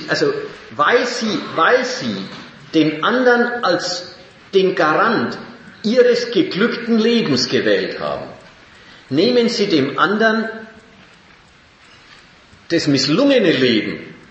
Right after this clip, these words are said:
auf das sie jetzt zurückblicken, das nehmen sie dem anderen übel. Er hat mein Leben versaut. Und da merkt man, den Gedanken ernst genommen und aus-, ausgetragen,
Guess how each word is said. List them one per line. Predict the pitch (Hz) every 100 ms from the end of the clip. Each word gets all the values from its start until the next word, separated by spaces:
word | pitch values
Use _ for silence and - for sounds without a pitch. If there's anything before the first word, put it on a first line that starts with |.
| - - - - _ _ _ _ _ _ _ _ -
auf | 135 -
das | 143
sie | 143
jetzt | 127 - - - -
zurückblicken, | - 135 135 - 104 90 82 - - - - - - - - -
das | 151
nehmen | 190 202 185
sie | 175
dem | 160 151
anderen | 151 208 202 196
übel. | 165 120 87 76 - - - - - - - - - - -
Er | 240 262 220 -
hat | 120 - 123
mein | 131 190 214 214 -
Leben | 165 175 135 110
versaut. | 104 - 82 78 85 - - - - - - - - - _ - - - - - - _ - - - - - - -
Und | 107
da |
merkt | 120 131 139 110
man, | 95
den | 101 123
Gedanken | 139 131 117 117 120
ernst | 113 135 -
genommen | 139 123 120 117
und | 113 -
aus-, | 101 135 - - - -
ausgetragen, | 113 156 - - 98 92 85 92 143